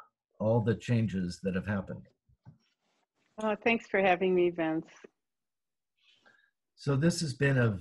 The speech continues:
Speaker 1: very unique year, uh, in terms of, uh, how we run a plein air festival. And I've noticed,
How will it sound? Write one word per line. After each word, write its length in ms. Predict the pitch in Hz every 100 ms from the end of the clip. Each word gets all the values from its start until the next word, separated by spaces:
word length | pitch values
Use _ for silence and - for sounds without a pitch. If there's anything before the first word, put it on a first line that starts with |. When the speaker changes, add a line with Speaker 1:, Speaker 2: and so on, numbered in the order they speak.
| 90
Speaker 1:
very 280 | 131 156 170
unique 520 | 127 117 120 123 -
year, 540 | 113 110 107 110 107 _ _ -
uh, 480 | 113 110 107 101 - - _ _ _ _ -
in 200 | 110 101
terms 400 | - 120 113 110
of, 340 | 113 107 87
uh, 320 | 110 104 101 98
how 220 | 120 131
we 160 | 127
run 220 | 113 120 113
a 40 |
plein 260 | - 117 113
air 160 | 117
festival. 720 | 117 117 110 - 90 92 117 - _ _ - _ _ _ _ _ _ -
And 240 | 120 120
I've 260 | 117 156 113
noticed, 600 | 120 117 120 117 - -